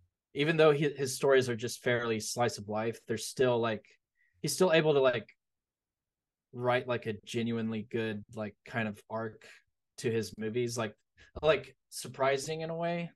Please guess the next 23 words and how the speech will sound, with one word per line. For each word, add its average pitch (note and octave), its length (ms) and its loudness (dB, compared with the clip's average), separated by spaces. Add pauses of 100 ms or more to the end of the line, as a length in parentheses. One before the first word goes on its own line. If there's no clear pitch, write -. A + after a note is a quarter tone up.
Like, - 280 2 (640)
<laughs> D3 260 -2
near D3 180 2
the C#3 120 6
end C#3+ 140 2
of A#2 100 -4
Red C3 160 4
Rocket, B2 320 2
I A2+ 120 -2 (100)
just - 260 -8
wasn't A#2+ 240 -2
expecting A2 560 -4
to - 60 -8
go G#2+ 320 -4 (520)
in G#2+ 180 -6
that A2 200 -2
direction, G#2+ 580 -4 (300)
um, G3 380 -4 (760)
with A#2+ 200 -4
the A2 100 -2
whole, A2+ 200 0
like, G#2 220 -4 (360)
uh, G#2 340 -4